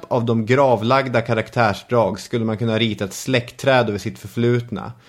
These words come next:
Och genom att fylla på med andra kyrkogårdar runt om i världen skulle trädet bli mer och mer komplett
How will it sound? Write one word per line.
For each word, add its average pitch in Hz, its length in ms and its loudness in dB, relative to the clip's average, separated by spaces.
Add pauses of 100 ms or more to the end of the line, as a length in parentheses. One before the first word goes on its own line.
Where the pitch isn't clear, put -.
(120)
Och - 220 -8
genom 131 180 4
att 123 120 0
fylla 135 260 2
på 151 260 0
med 127 140 2
andra 127 340 2
kyrkogårdar 104 720 -2
runt 107 300 -4
om 107 80 -2
i 107 80 0
världen 107 440 2
skulle 113 200 -4
trädet 110 460 0
bli 110 100 -4
mer 120 340 2
och 113 60 2
mer 107 160 -2
komplett 104 640 -4